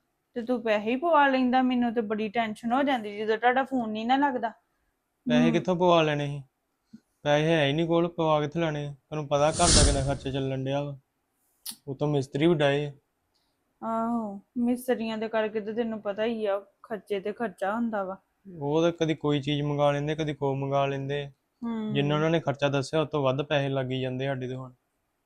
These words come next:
Speaker 1: ਸਹੀ ਗੱਲ ਵਾ, ਮੰਮੀ ਵੀ ਕਹਿਣ ਡੇ ਸੀਗੇ
Speaker 2: ਹੂੰ।
Speaker 1: ਵੀ ਪੈਸਿਆਂ ਦਾ ਔਖਾ ਜਿਹਾ ਹੀ ਹੋਣ ਡਿਆ ਵਾ। ਹੋਰ ਮੰਮੀ ਠੀਕ ਵਾ ਨਾ, ਖਾਂਦੇ ਨਾ ਦਵਾਈ ਦੂਈ?
Speaker 2: ਮੰਮੀ ਵੀ ਏਦਾਂ ਹੀ ਆ, ਠੀਕ ਹੀ ਆ।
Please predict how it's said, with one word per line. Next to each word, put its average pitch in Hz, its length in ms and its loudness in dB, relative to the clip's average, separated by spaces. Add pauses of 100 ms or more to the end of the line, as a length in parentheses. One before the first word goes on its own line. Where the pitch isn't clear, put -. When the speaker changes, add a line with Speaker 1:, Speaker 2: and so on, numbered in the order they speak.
Speaker 1:
ਸਹੀ 254 300 0
ਗੱਲ 226 260 2
ਵਾ, 226 120 -2
ਮੰਮੀ 233 340 2
ਵੀ 240 200 -2
ਕਹਿਣ 214 340 -4
ਡੇ 220 300 -2
ਸੀਗੇ 196 200 -8 (460)
Speaker 2:
ਹੂੰ। 127 260 -10 (480)
Speaker 1:
ਵੀ 202 180 -6 (440)
ਪੈਸਿਆਂ 214 380 -4
ਦਾ 202 120 0
ਔਖਾ 202 340 -4
ਜਿਹਾ 185 160 -6
ਹੀ 214 140 -6
ਹੋਣ 240 240 -2
ਡਿਆ 175 200 -4
ਵਾ। 196 140 -10 (720)
ਹੋਰ 247 200 2
ਮੰਮੀ 233 320 0
ਠੀਕ 254 300 0
ਵਾ 254 120 2
ਨਾ, 285 120 0
ਖਾਂਦੇ 285 380 2
ਨਾ 311 120 0
ਦਵਾਈ 339 280 0
ਦੂਈ? 208 320 -6 (420)
Speaker 2:
ਮੰਮੀ 151 440 -2
ਵੀ 190 120 4
ਏਦਾਂ 143 280 -2
ਹੀ 165 140 -2
ਆ, 156 140 -6 (260)
ਠੀਕ 139 320 -2
ਹੀ 151 180 -4
ਆ। 143 100 -12